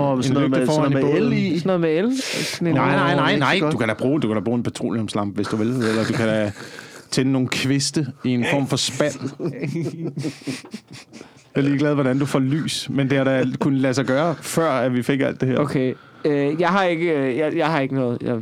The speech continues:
Speaker 3: jo, mit one-man-show starter januar enogtyve igen, mand.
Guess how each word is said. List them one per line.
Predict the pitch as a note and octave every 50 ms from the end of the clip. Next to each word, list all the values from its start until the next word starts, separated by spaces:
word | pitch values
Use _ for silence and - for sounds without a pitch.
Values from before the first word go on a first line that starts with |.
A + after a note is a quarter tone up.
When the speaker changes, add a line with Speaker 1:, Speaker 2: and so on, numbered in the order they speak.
| C3 C#3 C#3+
Speaker 3:
jo, | - D#3+ E3 F3 G3+ G#3
mit | F3+ F3 E3+ D#3 F3+
one-man-show | F#3 F#3+ G#3 G#3 G3 F3+ - - D3+ C#3 C#3 C3+ - - - _ -
starter | - - - E3 D#3+ D#3+ E3+
januar | E3 D#3 D3+ D3+ D3+ D#3+ D#3 D3+
enogtyve | C#3+ C#3+ C#3 C#3 C#3 C#3 - C#3+ C3+
igen, | C3 B2+ B2 A#2+ A#2+
mand. | A2+ - -